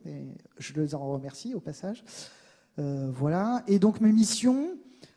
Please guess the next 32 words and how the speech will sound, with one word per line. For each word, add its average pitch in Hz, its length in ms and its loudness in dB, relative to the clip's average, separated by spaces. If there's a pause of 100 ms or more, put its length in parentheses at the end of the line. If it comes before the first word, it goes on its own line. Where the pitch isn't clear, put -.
(180)
euh, 190 580 4
parce 196 160 4
que 277 140 2
en 247 80 4
fait, - 380 -2
démarche 262 400 -2
d'ouverture, 254 680 4
engagée 240 340 4
depuis 233 180 -2
longtemps, 262 420 4
ça - 140 0
a 175 40 4
l'air 175 220 0
cool 247 280 2
comme 156 180 -2
ça. 151 220 -12 (600)
Par 214 160 0
contre, 277 220 2
quand 220 140 8
moi 320 160 6
je 277 140 6
suis 233 180 4
arrivé, 214 400 2 (100)
ma 202 140 2
première 285 380 -2
tâche, 302 240 -2
en 208 80 -2
fait, 302 180 -2
ça 233 80 0
a - 20 2
été, 226 340 -2
un, 269 220 2